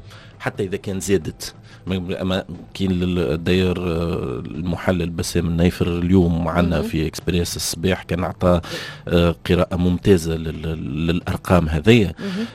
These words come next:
Speaker 1: آه، صحيح فما زيادة في استعمال ال-، في استعمال الكمبيالات، وهذا، وهذا باهي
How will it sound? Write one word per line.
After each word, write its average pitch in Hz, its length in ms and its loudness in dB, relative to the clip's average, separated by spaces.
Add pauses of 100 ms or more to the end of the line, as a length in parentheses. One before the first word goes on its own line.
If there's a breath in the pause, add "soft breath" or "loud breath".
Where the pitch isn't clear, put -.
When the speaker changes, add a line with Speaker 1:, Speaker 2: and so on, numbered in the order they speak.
Speaker 1:
آه، 87 440 4
صحيح 143 340 2
فما 117 240 8
زيادة 95 600 6
في 90 440 0
استعمال 90 560 2
ال-، 85 600 -2
في - 120 -8
استعمال 87 400 0
الكمبيالات، 90 760 2
وهذا، 85 320 0
وهذا 85 440 0
باهي 104 400 8